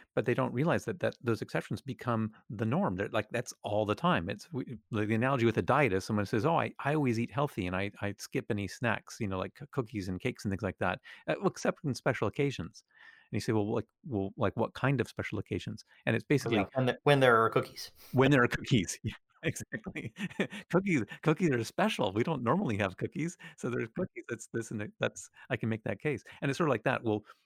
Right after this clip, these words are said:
Speaker 1: we, we do these, these behaviors of, of sharing and open discussion,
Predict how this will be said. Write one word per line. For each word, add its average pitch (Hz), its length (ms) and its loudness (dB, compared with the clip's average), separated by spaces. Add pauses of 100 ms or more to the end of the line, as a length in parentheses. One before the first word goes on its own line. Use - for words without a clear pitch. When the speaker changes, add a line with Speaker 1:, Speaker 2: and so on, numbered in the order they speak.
(260)
Speaker 1:
we, 135 260 -4
we 131 120 0
do 160 200 2
these, 120 320 -4 (120)
these 104 240 -4
behaviors 110 600 -2
of, 98 140 -2 (160)
of 98 160 -4
sharing 117 540 0 (100)
and 90 320 -4
open 110 340 -2
discussion, 139 560 -2